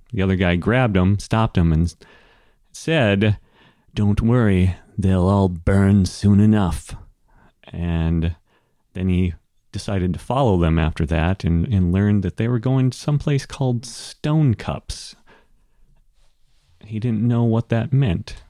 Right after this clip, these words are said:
For someone who's well-versed in, uh,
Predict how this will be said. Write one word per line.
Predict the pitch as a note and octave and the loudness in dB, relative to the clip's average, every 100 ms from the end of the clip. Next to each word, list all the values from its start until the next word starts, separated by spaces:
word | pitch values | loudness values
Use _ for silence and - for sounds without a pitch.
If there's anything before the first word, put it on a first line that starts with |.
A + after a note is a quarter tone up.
| - _ | -20 _
For | - G#2+ | -10 -8
someone | - A#2+ A2 G#2 | -2 0 2 4
who's | A2 G2+ F#2+ - - _ _ _ _ _ _ | 4 4 0 -4 -20 _ _ _ _ _ _
well-versed | G2+ A2+ A2 F#2+ A#2 C3+ - - | -4 0 0 2 0 0 -4 -4
in, | A2 G#2+ G#2 G2+ | 0 2 2 2
uh, | F#2+ F#2 F#2 | 2 2 2